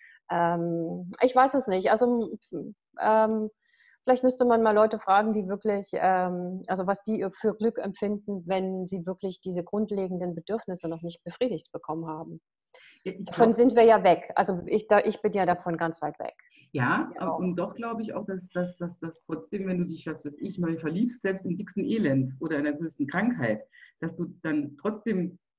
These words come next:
Speaker 2: in dem Augenblick ganz furchtbar glücklich bist. Ja? Aber, oder wenn, wenn ein neues Kind auf die Welt kommt oder was auch immer. Ja? Also solche Dinge.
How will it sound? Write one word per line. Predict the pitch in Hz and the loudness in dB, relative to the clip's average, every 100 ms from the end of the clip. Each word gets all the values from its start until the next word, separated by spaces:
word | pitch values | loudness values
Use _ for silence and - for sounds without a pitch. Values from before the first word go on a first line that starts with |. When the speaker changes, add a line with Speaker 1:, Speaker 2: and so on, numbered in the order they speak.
| _ - | _ -2
Speaker 2:
in | 196 | 0
dem | 185 175 | 2 0
Augenblick | 175 175 175 | 0 -2 -2
ganz | 165 160 | -2 -2
furchtbar | 175 160 | -4 -4
glücklich | 151 180 143 127 | -2 -2 -4 -6
bist. | 110 - _ _ _ _ | -8 -10 _ _ _ _
Ja? | 147 180 - - _ _ _ _ | -6 -6 -8 -20 _ _ _ _
Aber, | 165 160 147 - _ _ - 123 | -4 -2 -4 -8 _ _ -20 -4
oder | 185 - - - | 0 2 0 -2
wenn, | 165 175 | -2 0
wenn | 175 175 170 | 2 2 2
ein | 180 | 0
neues | 180 180 | 0 0
Kind | 233 190 | -2 -2
auf | - | -2
die | 170 | 0
Welt | 151 147 | 2 0
kommt | - 131 127 165 | 0 -2 -2 -2
oder | 190 185 - - | -2 -2 -4 -6
was | 190 196 | -4 -2
auch | - | 0
immer. | 139 123 131 | 0 0 -4
Ja? | 151 170 | -4 -4
Also | - 160 | -6 -4
solche | 175 180 214 | -2 -2 -2
Dinge. | 330 269 | 0 0